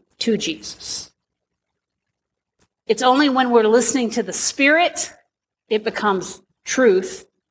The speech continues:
in love. And that's so important for us to know. So that's the armor.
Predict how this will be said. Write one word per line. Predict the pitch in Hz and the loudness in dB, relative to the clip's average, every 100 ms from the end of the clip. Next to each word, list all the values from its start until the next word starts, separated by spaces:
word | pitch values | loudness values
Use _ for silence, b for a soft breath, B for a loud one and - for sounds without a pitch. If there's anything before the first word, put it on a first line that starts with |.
| - | -8
in | 220 185 165 175 185 _ _ _ | -2 0 -2 -6 -12 _ _ _
love. | 240 277 226 - - - _ _ _ _ _ _ _ _ _ _ _ _ _ _ | 0 2 2 -2 -8 -20 _ _ _ _ _ _ _ _ _ _ _ _ _ _
And | 196 | -12
that's | 226 240 | -8 -4
so | - 269 269 262 190 185 - _ _ _ _ | -2 2 4 4 2 -4 -16 _ _ _ _
important | 226 214 214 247 233 - | -6 -4 -2 -2 -2 -8
for | 202 | -6
us | 190 - | -4 -6
to | 202 | -10
know. | 190 196 170 - _ _ _ _ _ _ _ _ - | -10 -12 -14 -20 _ _ _ _ _ _ _ _ -20
So | - 285 | -8 -2
that's | 277 370 - | 2 2 0
the | 370 | -4
armor. | 320 359 359 294 175 | 0 2 0 -4 -8